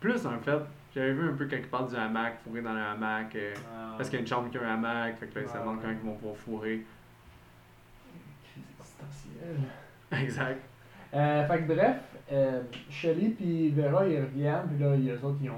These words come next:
Speaker 2: ils ont comme développé une relation, entre guillemets, parce qu'ils ont vécu quelque chose d'intense, entre guillemets. Euh, fait qu'ils reviennent, Rick, il est genre, « Vous avez pété ma voiture ? » Puis là, il se revire vers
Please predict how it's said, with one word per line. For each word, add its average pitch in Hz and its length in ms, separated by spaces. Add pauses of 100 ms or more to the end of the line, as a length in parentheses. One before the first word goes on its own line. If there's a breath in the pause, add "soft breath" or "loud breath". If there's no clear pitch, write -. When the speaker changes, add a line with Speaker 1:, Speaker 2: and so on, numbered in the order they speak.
Speaker 2:
ils 117 60
ont 117 80
comme 120 100 (100)
développé 113 380
une 113 200
relation, 113 460 (140)
entre 113 160 (100)
guillemets, 113 340
parce 139 140
qu'ils 131 100
ont 117 120
vécu 117 280
quelque 117 200
chose 120 260
d'intense, 113 400
entre 117 240
guillemets. 113 340 (540 loud breath)
Euh, 117 540 (600)
fait 135 100 (100)
qu'ils 123 160
reviennent, 139 560
Rick, 170 240
il 131 160
est 117 60
genre, « 113 440 (100)
Vous 110 60
avez 110 140
pété 170 240
ma 220 100
voiture ? » 165 400 (1800)
Puis 131 140
là, 139 160
il 139 100
se 135 100
revire 143 480 (720)
vers 139 400